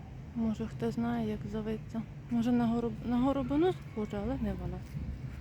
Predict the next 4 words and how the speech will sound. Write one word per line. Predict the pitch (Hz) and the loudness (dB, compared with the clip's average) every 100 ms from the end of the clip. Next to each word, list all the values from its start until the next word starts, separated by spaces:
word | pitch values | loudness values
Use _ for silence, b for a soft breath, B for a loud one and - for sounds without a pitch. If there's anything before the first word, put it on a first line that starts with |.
| - - - - - - - - - - - - - - - - - - - - - - - - - B B B B - | -8 -6 -2 -2 -2 -4 -8 -8 -8 -8 -8 -8 -8 -8 -6 -6 -6 -8 -8 -8 -6 -8 -6 -6 -4 B B B B -2
Небо | 233 220 226 | 0 2 0
таке | 220 220 | -2 -2
гарне, | 214 214 214 220 220 214 208 - | -4 -2 -2 0 0 -2 -4 -2
сонце. | 226 247 254 247 - - | 0 4 4 2 -2 -6